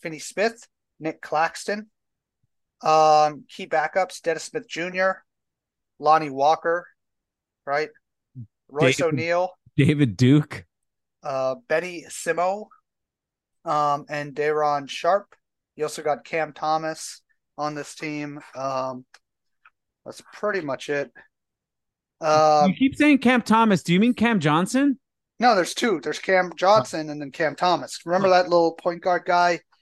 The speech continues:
Speaker 2: Yeah,
Speaker 1: who
Speaker 2: yeah,
Speaker 1: just,
Speaker 2: yeah.
Speaker 1: like, he had, like, a couple games in a row of scoring forty points or something.
Speaker 2: Didn't he also, but then he
Speaker 1: <laughs>
Speaker 2: got in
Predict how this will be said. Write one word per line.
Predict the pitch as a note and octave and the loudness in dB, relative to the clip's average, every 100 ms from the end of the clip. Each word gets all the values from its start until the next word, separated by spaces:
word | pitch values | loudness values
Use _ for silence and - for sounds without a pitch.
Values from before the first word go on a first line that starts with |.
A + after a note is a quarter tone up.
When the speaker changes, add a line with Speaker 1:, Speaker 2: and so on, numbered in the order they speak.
| _ | _
Speaker 2:
Yeah, | D3+ | -6
Speaker 1:
who | C#3+ | -4
Speaker 2:
yeah, | |
Speaker 1:
just, | C#3 C#3 | -4 -4
Speaker 2:
yeah. | E3 | -4
Speaker 1:
like, | D3+ - _ _ | -6 -10 _ _
he | - | 2
had, | F3+ | 2
like, | E3+ | 2
a | - | 0
couple | F#3+ - | 0 0
games | D#3+ D#3 D3+ | -4 -4 -4
in | D#3+ | -6
a | |
row | D3+ D3+ D3+ | -2 0 0
of | C#3+ | -2
scoring | - D#3 C#3+ | -6 -6 -6
forty | - D3 C#3+ | -4 -6 -6
points | - D3 D3 | -8 -10 -10
or | |
something. | D3+ D#3 - E3 - _ _ | -12 -12 -8 -10 -10 _ _
Speaker 2:
Didn't | F3 G3 | 0 2
he | F#3+ | 2
also, | F#3 G3+ F#3+ D3 | 0 0 0 0
but | D3 D3+ | -2 -2
then | F#3 | -2
he | G3 | -2
Speaker 1:
<laughs> | |
Speaker 2:
got | |
in | F#3 | -2